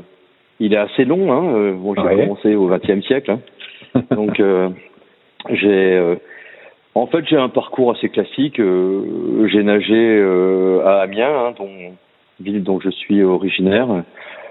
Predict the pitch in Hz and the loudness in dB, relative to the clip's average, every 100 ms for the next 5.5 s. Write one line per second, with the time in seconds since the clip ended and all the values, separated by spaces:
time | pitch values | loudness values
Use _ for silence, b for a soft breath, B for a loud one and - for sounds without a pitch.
0 | B _ - 113 113 113 113 117 123 110 | B _ 0 2 4 4 2 2 2 2
1 | 127 127 117 120 127 117 113 101 104 123 | 2 4 2 0 0 0 0 0 2 2
2 | 101 92 92 90 98 95 - 104 117 104 | 0 -2 -4 -2 -2 -2 -2 0 0 0
3 | 107 - 117 104 110 101 104 107 95 92 | -2 0 0 0 0 0 2 2 2 0
4 | 95 90 98 95 90 95 92 98 101 87 | -2 0 0 0 -2 -2 -2 0 0 0
5 | 98 104 - 98 | -2 -2 -4 -4